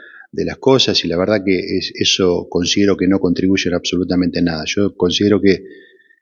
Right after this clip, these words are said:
que si uno tiene hechos, eh, comprobables para aportar y donde supuestamente ellos generan algún tipo de duda, eh, son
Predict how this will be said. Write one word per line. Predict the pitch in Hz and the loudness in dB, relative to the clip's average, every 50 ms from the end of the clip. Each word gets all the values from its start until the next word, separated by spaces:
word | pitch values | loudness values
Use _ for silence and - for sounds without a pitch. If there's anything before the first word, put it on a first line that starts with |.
| _ _ _ | _ _ _
que | - 107 | -2 0
si | 98 - - 127 | 2 4 6 6
uno | 139 139 131 123 | 6 6 6 4
tiene | - 131 139 135 135 123 - - | 4 4 4 6 4 4 2 2
hechos, | 135 139 135 139 - - 117 113 107 - - - - - | 4 2 2 2 0 0 0 0 0 -4 -8 -10 -10 -8
eh, | 98 95 92 92 90 87 87 85 - 80 - - | -6 -4 -4 -2 -2 -2 -4 -4 -6 -8 -10 -4
comprobables | - 101 95 98 98 98 98 98 101 113 135 143 135 123 113 107 101 92 87 | -2 0 0 0 0 2 4 4 6 6 6 6 4 4 2 2 0 0 -2
para | - - 92 92 92 | -4 -4 -2 -2 -2
aportar | 87 - 92 92 - - - 120 127 131 131 - - - | -2 -2 -4 -4 -2 0 0 0 0 0 -2 -6 -8 -10
y | - 87 85 85 85 82 80 80 80 80 82 80 80 85 | -8 -6 -4 -4 -4 -4 -6 -6 -8 -8 -10 -10 -8 -6
donde | 87 87 85 85 87 85 82 80 78 - - - | -4 -4 -2 -2 -2 -2 -2 -4 -6 -10 -12 -8
supuestamente | - - 92 76 - 104 92 - - 95 98 104 101 92 - 101 | -4 -4 -2 0 0 0 0 0 0 2 2 4 2 4 2 2
ellos | 98 - 90 82 - - | 0 0 -2 -6 -4 -4
generan | 87 90 98 101 95 92 | -2 0 2 2 2 0
algún | 90 87 90 92 92 98 | 0 -2 -2 0 0 0
tipo | - 107 95 98 98 | 2 2 2 4 4
de | 107 | 6
duda, | - - 135 110 - - - - - - - - - - - - - - - - _ _ - | 6 6 4 2 0 -6 -16 -20 -20 -20 -20 -20 -20 -20 -20 -20 -20 -20 -20 -20 _ _ -8
eh, | 87 82 82 80 80 80 | -6 -4 -4 -2 -2 -2
son | - - 113 107 104 98 - | -2 2 2 2 2 2 0